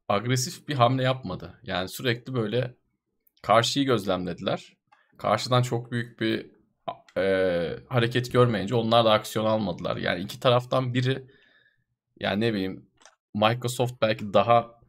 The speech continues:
atak olsaydı, biraz daha fazla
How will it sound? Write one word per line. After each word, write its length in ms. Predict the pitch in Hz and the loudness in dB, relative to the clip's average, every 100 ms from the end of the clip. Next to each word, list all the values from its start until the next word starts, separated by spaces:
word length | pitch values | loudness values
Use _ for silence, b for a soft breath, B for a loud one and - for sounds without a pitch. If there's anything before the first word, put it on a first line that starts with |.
| _ - | _ -6
atak 360 | 101 117 - | -2 -2 -2
olsaydı, 720 | 104 98 - 113 104 85 87 _ b b b b - | -2 -2 0 0 0 -4 -10 _ b b b b -2
biraz 200 | 98 98 | -2 0
daha 160 | 98 104 | -2 -2
fazla 560 | - 92 92 95 87 | 0 0 0 -2 -2